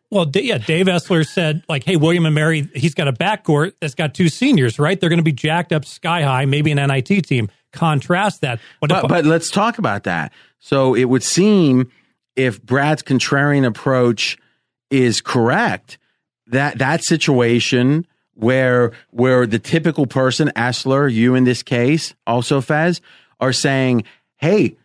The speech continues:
Speaker 2: to whatever degree the last senior game is gonna matter or last home game is gonna matter," which I think is correlated to how many last year players you have,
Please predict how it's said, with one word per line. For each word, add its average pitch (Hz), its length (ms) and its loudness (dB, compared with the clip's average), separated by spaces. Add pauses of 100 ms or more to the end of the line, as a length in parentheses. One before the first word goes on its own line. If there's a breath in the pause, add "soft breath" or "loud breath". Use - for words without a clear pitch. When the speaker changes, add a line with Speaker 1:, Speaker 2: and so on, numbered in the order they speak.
(800)
Speaker 2:
to 139 100 -2
whatever 156 420 2
degree 139 580 2
the 123 120 2
last 131 300 0
senior 135 320 2
game 120 280 2
is 104 80 0
gonna 113 220 2
matter 143 520 0
or 123 180 2
last 135 420 -2 (200)
home 135 200 0
game 127 180 2
is 107 40 -4
gonna 113 180 0
matter," 123 580 0 (380 soft breath)
which 143 160 -2
I 139 80 2
think 139 140 2
is 104 100 0
correlated 123 600 2
to 110 100 0
how 123 200 0
many 117 340 2
last 117 420 -2
year 113 160 2
players 104 400 -2
you 98 100 2
have, 110 600 -2